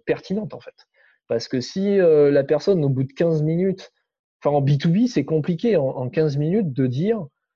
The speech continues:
J'ai tous les éléments, je vous fais une propale. » Enfin, pour moi, c'est inconcevable, en fait, parce que chaque cas étant, euh, très complexe, très différent, en quinze minutes, on n'a pas assez de temps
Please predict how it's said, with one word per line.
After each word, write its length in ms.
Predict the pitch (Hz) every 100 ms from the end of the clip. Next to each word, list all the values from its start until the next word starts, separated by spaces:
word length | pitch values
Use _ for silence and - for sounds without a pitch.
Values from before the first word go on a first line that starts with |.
| _ _
J'ai 220 | 127 143
tous 120 | 139 214
les 200 | 170 170
éléments, 320 | 165 180 196
je 80 | 151
vous 60 |
fais 100 | 135
une 100 | 151
propale. » 400 | 135 139 123 - _ _ _ _ _ _ _ -
Enfin, 140 | 143
pour 200 | 139 151
moi, 160 | 175 214
c'est 200 | 151 -
inconcevable, 680 | 147 147 151 151 113 87 -
en 80 |
fait, 200 | - - -
parce 220 | 107 110
que 340 | - 120 113 113
chaque 280 | - 135 -
cas 160 | 156
étant, 520 | 113 113 123 117 113 104
euh, 100 | 107 -
très 220 | - 131
complexe, 580 | - 127 - 139 - -
très 160 | 131
différent, 580 | 127 120 120 117 185 208 _ _ - - _
en 160 | - 139
quinze 240 | 165 151
minutes, 280 | 143 175 214
on 60 | 113
n'a 140 | 104
pas 100 | 151
assez 200 | 156 131
de 80 | -
temps 160 | 151